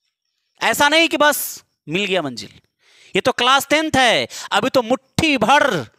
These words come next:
जमीन अर्जे हैं आप, पूरा आसमान तो अभी बाकी है सर।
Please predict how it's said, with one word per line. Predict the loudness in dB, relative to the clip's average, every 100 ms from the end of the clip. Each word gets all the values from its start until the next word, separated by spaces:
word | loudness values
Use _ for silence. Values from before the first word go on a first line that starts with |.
| _ _ _ _
जमीन | -2 -2 0 -4
अर्जे | -4 -6 -6 -6
हैं | -6 -8
आप, | -10 -12 -14 -16 -20 -14 -4
पूरा | 0 2
आसमान | 0 -2 -6 -6
तो | -6 -6
अभी | -6
बाकी | -6 -6 -6 -10
है | -10
सर। | -12 -16